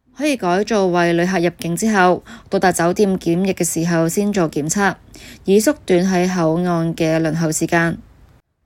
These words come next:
鄧家彪又補充，近日過關人數呢比假期多，噉係因為呢唔少港人為咗趕住返鄉下過年，係預計稍後呢會陸續有更多港人入境內地。但鄧家彪指，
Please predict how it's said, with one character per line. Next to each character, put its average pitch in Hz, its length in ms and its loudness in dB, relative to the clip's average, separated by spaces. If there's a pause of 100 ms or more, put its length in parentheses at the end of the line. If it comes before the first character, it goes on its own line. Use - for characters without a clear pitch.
(140)
鄧 190 140 -10
家 233 100 -4
彪 247 100 0
又 247 120 2
補 170 240 -2
充， 247 340 0 (260)
近 180 200 0
日 180 100 0
過 185 340 0
關 226 220 2
人 160 220 0
數 175 240 0
呢 214 100 4
比 170 240 4
假 165 240 0
期 165 160 -4
多， 208 320 2 (340)
噉 - 120 0
係 247 180 4
因 214 220 2
為 175 200 4
呢 180 200 4
唔 151 100 -2
少 175 200 0
港 160 340 -2
人 185 240 0 (460)
為 202 120 -8
咗 247 80 -4
趕 202 260 -4
住 226 200 -2
返 247 240 -2
鄉 262 200 0
下 190 140 0
過 180 180 0
年， 170 300 2 (380)
係 190 100 -2
預 202 260 4
計 208 360 4 (160)
稍 165 260 0
後 220 220 2
呢 214 120 4
會 202 200 4
陸 185 100 2 (100)
續 - 220 -4
有 175 220 0
更 202 280 -4
多 254 220 0
港 170 340 -2
人 170 220 -2
入 156 80 -2
境 175 220 -2
內 180 120 0
地。 180 320 2 (600)
但 180 120 2
鄧 185 220 2
家 226 160 6
彪 240 240 4
指， 190 400 4